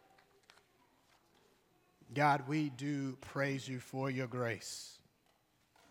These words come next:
We marvel at your great love and the redemption that we have in your Son, that you have given us life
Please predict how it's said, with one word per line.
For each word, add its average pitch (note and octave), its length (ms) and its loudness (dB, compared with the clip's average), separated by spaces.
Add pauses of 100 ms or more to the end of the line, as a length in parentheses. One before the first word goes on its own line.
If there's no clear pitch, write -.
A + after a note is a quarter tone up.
(1300)
We C#3 120 0
marvel C#3 720 8
at C3 160 -4
your C3+ 140 -2
great B2 240 -2
love A2 340 -4 (1600)
and B2 100 -8
the A#2+ 40 -6
redemption C#3+ 460 -2
that C3 120 -2
we C3 120 -2
have B2+ 340 -2
in D3 180 -2
your B2+ 180 -4
Son, C3 480 -4 (2000)
that C3 140 -4
you D#3+ 120 2
have B2+ 160 -4
given E3+ 260 2
us D3 180 2
life D#3 480 4